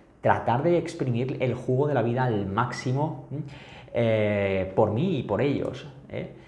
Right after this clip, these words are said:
Esto de "me enfermo y me voy a la muerte y, y lo que sea", no, esto, esto en realidad no sirve para nada, ¿sabes? Eh, de hecho, estoy totalmente convencido de que si has perdido a alguien,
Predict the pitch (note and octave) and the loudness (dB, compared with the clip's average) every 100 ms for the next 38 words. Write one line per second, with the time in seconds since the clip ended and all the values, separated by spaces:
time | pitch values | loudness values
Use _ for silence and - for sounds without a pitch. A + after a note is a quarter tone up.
0 | - - - - D#3 D#3 D3 C3+ A#2 G#2 | -20 -16 -8 0 2 4 4 4 4 2
1 | C#2+ A#2+ A#2 B2+ B2 A#2+ A2+ A2+ A#2 A2+ | 0 0 2 4 4 4 2 4 4 4
2 | G#2+ G#2+ A#2+ A#2 A#2 A2 A2+ A2 G#2 G#2+ | 4 4 2 2 0 2 2 2 2 0
3 | G#2+ G#2+ G#2 G2 F#2+ G#2 G#2 F#2 A#2+ A#2 | 0 0 -2 -2 0 0 -2 -2 2 2
4 | A2+ A#2 F#2+ - - - - - C3 A2 | 2 -2 -4 -4 -14 -10 -8 -2 0 0
5 | - - A2+ G#2 G#2 G#2+ A#2+ - G#2 F#2 | 0 -2 -2 -2 0 0 0 0 -2 0
6 | E2 - - - - - - - - A2 | -2 -2 -6 -6 -10 -20 -20 -12 -4 -2
7 | A2+ - - - - A2 A2 F#2 G2+ G#2 | -2 -6 -18 -20 0 2 2 2 0 4
8 | B2 A#2 A#2 A2+ A#2 A2+ G#2+ G#2+ G#2 F#2+ | 2 4 0 0 0 0 0 0 -2 -2
9 | B2 A#2 F#2+ F2+ F2 - - - A2 - | 0 0 0 -2 -4 -10 -20 -6 -4 -2
10 | G#2+ G2+ F#2+ F#2 A2 C3+ E3 | -2 2 4 4 2 0 -4